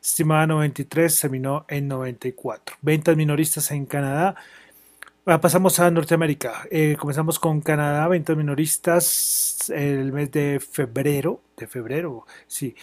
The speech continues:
se estima, <laughs> sí, es que como estamos ya en abril, la de febrero me parece un poco extraño, pero sí,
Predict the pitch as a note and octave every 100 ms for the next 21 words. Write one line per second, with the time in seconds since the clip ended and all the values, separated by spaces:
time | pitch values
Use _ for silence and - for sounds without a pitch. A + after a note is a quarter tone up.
0 | - - D#3+ - E3+ - G#3+ - E3 D3
1 | - C#3+ C3 D3+ C#3+ C#3+ D3 D3 D3+ D3
2 | D3 D3+ E3 C#3+ B2 - B2 C3 D3 C3
3 | A#2 C3+ C3 - - - C3+ D3 C3+ -
4 | -